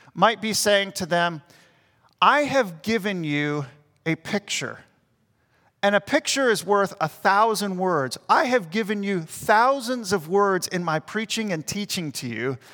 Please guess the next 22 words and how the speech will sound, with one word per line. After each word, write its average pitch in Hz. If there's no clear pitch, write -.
that 214
has 190
held 226
Jesus 220
Christ 196
up. 170
And 202
in 240
your 294
minds, 202
you 208
have 226
been 196
able 208
to -
know 175
that -
Christ 269
was, 202
was 208
publicly 247
crucified. 120